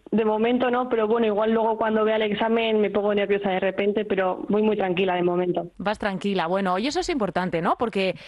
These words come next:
Speaker 2: eh, siempre que, que llega este, este tipo de exámenes, bueno, en tu caso evidentemente es la primera vez que te enfrentas a ello, pero yo no sé si ya a lo largo del curso, cada vez que os hablaban de la posibilidad de presentaros al examen de selectividad, bueno,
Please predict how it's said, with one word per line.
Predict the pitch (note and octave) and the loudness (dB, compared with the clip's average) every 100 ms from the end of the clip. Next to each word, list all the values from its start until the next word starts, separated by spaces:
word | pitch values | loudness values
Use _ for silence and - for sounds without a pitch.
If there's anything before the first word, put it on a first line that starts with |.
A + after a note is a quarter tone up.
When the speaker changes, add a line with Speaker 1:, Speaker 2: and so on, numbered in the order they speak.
| - - | -12 -2
Speaker 2:
eh, | G#3 F#3+ F#3 F3+ | 0 2 2 0
siempre | A3 A3+ | 0 -2
que, | A#3+ A#3 A3+ | 0 0 0
que | A3+ A3+ | 0 0
llega | A#3 A#3 | 2 0
este, | A3+ - A#3 A3+ A3 A3 G#3+ | 0 0 0 2 2 0 0
este | A#3 | -2
tipo | A3 A3+ A#3 | -2 0 2
de | A3+ | 2
exámenes, | A3 A#3 A#3+ A#3+ G#3+ | 0 0 -2 0 -2
bueno, | F#3+ | -2
en | D#3+ | -4
tu | E3 | -2
caso | F#3+ G3 | -2 0
evidentemente | G3 F#3+ F#3 F#3 F#3 G3 F#3+ | 0 0 0 0 0 -2 -2
es | F3+ | -2
la | F#3 | -2
primera | F#3+ F#3 F#3 | -2 0 0
vez | F3+ | -2
que | G3 | -2
te | F#3+ | -2
enfrentas | F#3 G3 F#3 F#3+ | -2 -2 -2 -2
a | F#3+ | -2
ello, | G3+ A3 C4 - - - | 0 0 -2 -8 -10 -2
pero | G3 | 0
yo | G3 | 2
no | B3 | 0
sé | E4+ | -2
si | - A#3+ | -2 0
ya | B3+ | 2
a | |
lo | A#3+ | 2
largo | A3+ A#3 A3+ | 2 2 0
del | A3+ G#3+ | 0 0
curso, | A3+ A#3 A3+ | 0 0 0
cada | G#3 G3 | 2 2
vez | G#3+ - | 0 -2
que | A3 | -2
os | G#3+ | 0
hablaban | G3+ G#3+ G#3+ G#3+ | 0 2 2 0
de | G3+ | 0
la | G3+ | 0
posibilidad | G3+ F#3+ G3 G3+ G#3 | -2 -4 -2 0 0
de | G#3 | 0
presentaros | F#3+ G3 G#3 G3+ G3 | -2 -2 -2 0 0
al | |
examen | F#3+ - G3+ | -2 0 0
de | G3 | 0
selectividad, | F#3+ G3 - G3+ G3 G#3+ | -2 -4 -2 0 2 2
bueno, | A3+ G#3 | 0 -2